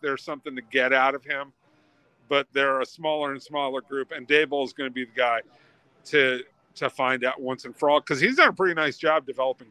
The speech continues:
quarterbacks. And I'm not talking about, you know, like,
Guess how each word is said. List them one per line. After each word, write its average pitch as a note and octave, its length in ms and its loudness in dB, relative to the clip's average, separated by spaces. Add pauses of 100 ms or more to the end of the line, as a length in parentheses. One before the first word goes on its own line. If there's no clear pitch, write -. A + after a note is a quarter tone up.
quarterbacks. - 680 -12 (500)
And C3 80 -4
I'm D3 80 -2
not F3+ 140 4
talking E3 240 4
about, C3+ 260 -6
you C3+ 120 -8
know, C#3 120 -6
like, B2+ 240 -8